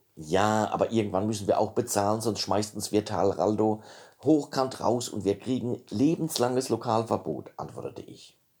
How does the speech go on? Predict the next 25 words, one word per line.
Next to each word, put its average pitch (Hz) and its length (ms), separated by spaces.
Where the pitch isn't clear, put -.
„Nee, 90 160
das 90 180
können 104 160
wir 95 140
wirklich 107 260
nicht 123 220
riskieren“, 131 440
meinte 98 280
Bandoleo 82 500
schockiert. 71 540
„Die 104 40
Schickeria-Bar 107 880
sucht - 240
eine 107 220
Bedienung, 113 480
aushilfsweise“, 87 960
sagte - 340
ich. - 300
„Alko 95 280
Differente, 101 600
der - 180
T-Shirt-Laden 113 720
auch“, 123 440
antwortete 76 460
Bandoleo. 67 680